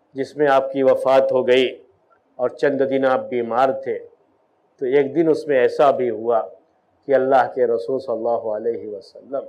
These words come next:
थोड़ी तबीयत आपको हल्की मालूम हुई, तो दो सहाबी आपके पास थे, अली रदियल्लाहु ताला अन्हु और फज़ल बिन अब्बास रदियल्लाहु ताला अन्हुमा,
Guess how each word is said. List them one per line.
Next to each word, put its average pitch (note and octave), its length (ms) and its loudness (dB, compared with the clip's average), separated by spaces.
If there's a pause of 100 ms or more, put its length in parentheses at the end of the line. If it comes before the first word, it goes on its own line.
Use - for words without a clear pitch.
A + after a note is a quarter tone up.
(560)
थोड़ी D3+ 260 4
तबीयत C3+ 420 2
आपको A#2+ 320 -2
हल्की A2+ 380 -6
मालूम A2+ 420 -4
हुई, C#3+ 220 2 (760)
तो C3+ 100 -2
दो C#3 200 0
सहाबी B2+ 520 2
आपके B2 360 2
पास B2 300 0
थे, G#2+ 100 0
अली B2 200 2
रदियल्लाहु B2+ 600 0
ताला B2+ 300 0
अन्हु D3+ 140 -2
और F#3 180 2
फज़ल C#3 380 0
बिन C3+ 200 0
अब्बास D#3 400 2 (380)
रदियल्लाहु D3+ 640 4
ताला D3+ 280 6
अन्हुमा, D#3+ 380 2